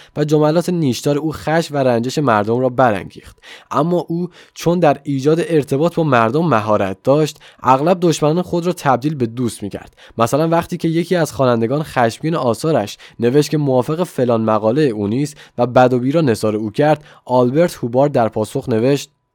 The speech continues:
مقاله را دوباره بخوانید. خودم هم با آنچه نوشتم موافق نیستم. آنچه دیروز نوشتم امروز برایم جالب نیست. خوشحالم که از نظرتان در این باره مطلع شدم. دفعهٔ بعد اگر به اینجا آمدید سری به من بزنید تا مشکلات این کار را برای همیشه با هم حل کنیم.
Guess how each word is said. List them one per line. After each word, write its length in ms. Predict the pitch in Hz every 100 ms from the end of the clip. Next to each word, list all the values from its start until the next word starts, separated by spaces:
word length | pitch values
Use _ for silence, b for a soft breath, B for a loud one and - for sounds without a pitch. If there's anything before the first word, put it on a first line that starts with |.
| _ _ b b
مقاله 440 | 110 113 113 135
را 120 | 156
دوباره 420 | 147 127 120 127 143
بخوانید. 480 | 135 110 98 87 - b
خودم 340 | b 175 175 165
هم 220 | 156 165
با 100 | 135
آنچه 220 | 151 160
نوشتم 420 | 170 113 104 117
موافق 460 | 135 127 101 110 131
نیستم. 360 | 143 110 98 80 - b
آنچه 260 | - 127 165
دیروز 420 | 151 147 120 113
نوشتم 600 | 113 107 101 117 120 127 - b b
امروز 380 | 127 143 180 135
برایم 400 | 127 127 143 131
جالب 440 | 113 104 120 120
نیست. 280 | 110 98 - B B
خوشحالم 480 | 156 151 196 175
که 120 | 131 123
از 180 | 117
نظرتان 500 | 113 113 131 135 139
در 120 | 120 107
این 160 | 104
باره 180 | 104 127
مطلع 480 | 123 107 - 117 -
شدم. 340 | - 87 - - B B
دفعهٔ 300 | 101 127 135
بعد 300 | 131 139 -
اگر 300 | 143 143 165
به 120 | 151
اینجا 300 | 123 104 98
آمدید 520 | 101 101 101 110 139 - B B
سری 340 | - 170 185
به 120 | 180 135
من 220 | 135 143
بزنید 400 | 139 107 101 104
تا 100 | 131
مشکلات 520 | 139 135 143 151 156
این 220 | 147 151
کار 180 | 147 147
را 60 | 143
برای 300 | 120 113 135
همیشه 380 | 127 110 104
با 160 | 135 123
هم 120 | 127
حل 200 | 131 123
کنیم. 340 | 98 95 95